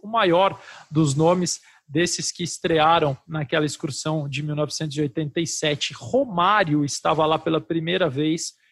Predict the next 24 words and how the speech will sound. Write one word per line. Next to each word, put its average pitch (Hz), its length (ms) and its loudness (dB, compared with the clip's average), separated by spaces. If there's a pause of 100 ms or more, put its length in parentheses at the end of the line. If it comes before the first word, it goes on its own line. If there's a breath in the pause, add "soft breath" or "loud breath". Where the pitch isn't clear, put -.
é 165 100 2
que 196 120 0
ele 214 140 2
não 214 220 0
jogou 196 380 2
contra 254 640 -2
a 233 140 -2
Inglaterra, 180 560 0
mas 175 340 -2 (320 soft breath)
logo 208 260 2
depois, 202 520 2
na 175 100 -2
derrota 160 420 0
pra 175 220 0
Irlanda, 175 540 0
o 175 40 0
Romário 165 340 2
fez 196 340 -2
a 190 60 -2
sua - 180 -12
estreia 165 500 0 (300 loud breath)
pela 156 180 2
seleção 147 640 -2 (280)
principal, 165 800 0